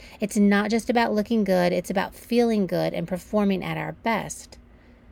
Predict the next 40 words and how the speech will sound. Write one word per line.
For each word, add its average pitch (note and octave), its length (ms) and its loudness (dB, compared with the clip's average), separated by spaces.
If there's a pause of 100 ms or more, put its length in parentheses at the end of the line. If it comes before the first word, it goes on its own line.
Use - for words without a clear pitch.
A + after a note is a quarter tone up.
(200)
Picture B3+ 320 4
this, - 320 -4
you're F#3+ 180 -4
stuck A3+ 260 -2
on B3 140 0
a B3 60 -2
project F#3 500 0
feeling G3 260 2
a F#3+ 60 0
bit F#3+ 160 -2
sluggish, E3 580 -4
but G3 100 0
what G#3 220 2
if B3 140 0
I A3 140 0
told G3 300 -2
you F#3+ 100 0
a F3+ 80 0
burst F3+ 340 -2
of F3+ 100 -4
physical G3+ 360 -2
activity F3+ 580 -2
could C4 300 2
be A3+ 160 0
the G3 100 0
key G3 460 -2 (300)
to G#3 120 0
unlocking F#3+ 500 2
your F#3+ 200 4
creativity F#3 680 -2
and G3 140 -2
focus? G3+ 460 -4 (200)
It's - 200 -2
true. C4+ 440 0 (460)
Movement A#3 640 4
boosts G3 340 0
blood F#3 320 -2
flow, F#3+ 480 0
releases G#3+ 540 0
endorphins, F#3 640 0